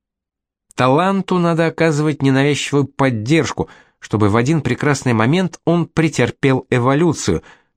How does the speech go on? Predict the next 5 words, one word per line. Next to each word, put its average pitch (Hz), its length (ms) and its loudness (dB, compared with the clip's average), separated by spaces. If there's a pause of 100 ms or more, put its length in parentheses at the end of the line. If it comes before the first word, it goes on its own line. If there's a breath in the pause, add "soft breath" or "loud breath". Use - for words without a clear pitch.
поднявшись 101 500 0
до 101 120 2
вершин 101 360 0
человеческого 110 600 0
духа, 135 480 0